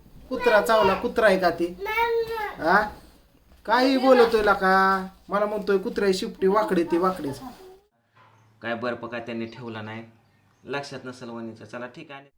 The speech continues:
Speaker 1: बघितलं मित्रांनो, प्रियंकाला बर्फ करायला सांगितला होता, प्रियंकाच्या ह्यानी लक्षात राहिलं नाही. सागर घ्यायला आला, बर्फ नव्हता.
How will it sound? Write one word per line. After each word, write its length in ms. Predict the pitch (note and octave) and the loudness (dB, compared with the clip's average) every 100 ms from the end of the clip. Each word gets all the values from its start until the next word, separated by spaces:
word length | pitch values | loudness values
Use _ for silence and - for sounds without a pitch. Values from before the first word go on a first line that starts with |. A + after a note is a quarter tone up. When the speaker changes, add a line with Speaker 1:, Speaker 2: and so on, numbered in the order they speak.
| - F#3+ D#3+ C3+ - - _ - _ _ - - | -20 -18 -18 -20 -20 -20 _ -20 _ _ -20 -4
Speaker 1:
बघितलं 480 | F#3+ D4 D#4 C#4 B3+ | 4 4 4 2 2
मित्रांनो, 440 | B3+ B3 A3 G#3 G#3 - - - - - - - - - | 2 2 0 -2 -8 -18 -20 -20 -20 -20 -20 -20 -10 4
प्रियंकाला 460 | C4 C4 B3+ C4 | 6 6 4 6
बर्फ 260 | C4 B3 B3 | 6 6 4
करायला 420 | B3 A#3+ A3+ A#3 A#3+ - - - - _ _ - | 4 2 4 2 -2 -10 -20 -20 -20 _ _ -2
सांगितला 460 | B3+ C4 G#3+ F3+ | 2 2 2 -2
होता, 200 | E3+ F3+ G3+ - - - - | -2 -2 -8 -12 -20 -20 0
प्रियंकाच्या 480 | A#3 A3+ A3 G3+ A3 | 4 4 0 -4 0
ह्यानी 200 | A3+ A#3+ - - _ - | 2 0 -2 -20 _ -14
लक्षात 420 | F#3+ A#3 - A3+ | -2 0 0 0
राहिलं 260 | A#3 A3+ G3 | 2 2 0
नाही. 140 | G3+ | -4
सागर 380 | - A3 G#3 G#3+ | -2 0 0 0
घ्यायला 320 | G#3+ G#3+ G3+ | 2 4 4
आला, 240 | F#3 F3+ F#3 - - | 2 0 -6 -14 -10
बर्फ 280 | F3 A3 A3 | -4 -2 -2
नव्हता. 420 | A3 G#3+ G#3+ G3+ | 0 0 2 0